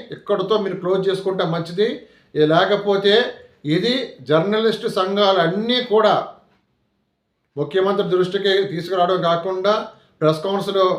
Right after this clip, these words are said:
నోటీసులో కూడా తీసుకురావడం అవుతుంది, పెట్టడం జరుగుతోంది. మరొకసారి లీడర్ రమణమూర్తి గారి మీద మీరు ఇచ్చిన నోటీసుల్ని విత్‌డ్రా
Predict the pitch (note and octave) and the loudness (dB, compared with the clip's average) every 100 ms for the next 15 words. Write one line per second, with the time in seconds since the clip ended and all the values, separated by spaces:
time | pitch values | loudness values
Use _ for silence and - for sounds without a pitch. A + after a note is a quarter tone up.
0 | - - _ _ _ _ _ D3+ F#3 F#3 | -4 -18 _ _ _ _ _ 0 0 0
1 | F#3+ F3+ F#3+ E3 F3 F#3+ F3+ F#3 F3 D#3 | -2 0 0 0 -4 -2 0 0 0 0
2 | C#3+ D#3 D#3+ F#3 G3 E3 E3 E3+ D#3+ E3 | 0 0 0 -2 0 -2 -2 0 0 0
3 | E3+ F3+ E3+ F#3+ A3+ - - _ _ _ | 0 -2 0 0 -2 -6 -20 _ _ _
4 | C3 E3+ G3+ G3 G3+ G3+ G3 C#3 - C#3 | 0 2 2 0 2 4 4 0 -4 0
5 | F3 G#3+ A#3 F#3+ G#3 G#3+ G#3 G3+ G3 G3 | 2 4 2 2 2 2 0 -2 0 0
6 | F#3 F3+ F#3 F3 F3 E3+ D#3+ F3+ G3 D#3 | 0 -2 -4 -4 -4 -2 -2 0 -2 -2
7 | E3+ G3+ G3+ F#3+ F3 E3+ C3 - _ _ | -2 0 -2 -2 -4 -4 -6 -10 _ _
8 | _ _ _ - C#3+ - F#3 G#3 | _ _ _ -10 -6 -2 2 4